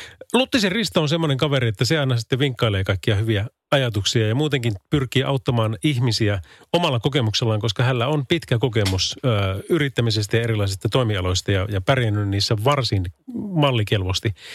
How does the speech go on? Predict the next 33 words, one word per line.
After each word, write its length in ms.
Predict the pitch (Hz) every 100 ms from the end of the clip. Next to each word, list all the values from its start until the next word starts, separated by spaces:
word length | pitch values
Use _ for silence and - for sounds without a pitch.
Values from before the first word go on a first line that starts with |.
| - -
Niin 100 | 147
sitten 220 | 139 - 254
kun 100 | 180
on 60 |
tämmöinen 300 | 165 170 147
ihminen, 300 | 180 160 139
joka 340 | 117 110 113 127 _ _ _
osaa 480 | 196 185 139 107 101 - -
ja 60 |
hän 100 | 131
tykkää 300 | 123 - 117
auttaa, 480 | 107 98 92 - 78 71 - _ -
siitäpä 340 | 208 226 190
on 120 | 143
tullut 260 | 123 143 120
sitten 160 | 135 -
tämmöiset 340 | 147 123 113
kuin 140 | - 190
yrityskummit. 880 | 160 127 104 - - 123 92 71 69 - -
Ja 120 | 131 127
meillä 260 | 170 185
on 80 | 151
nyt 140 | 135 -
sekä 280 | 185 160 131
yrityskummi 840 | 202 185 147 - 233 214 165 143 - _ _ -
että 240 | 170 -
sitten 340 | 135 147 - 143
myöskin 400 | 139 131 147 123
kummin 520 | 202 185 151 123 110 -
kohde 520 | 175 135 - 104 82 - _ _
puhelimen 500 | 175 156 135 104 95
päässä. 380 | 92 98 92 110
Kummina 500 | - 220 196 160 151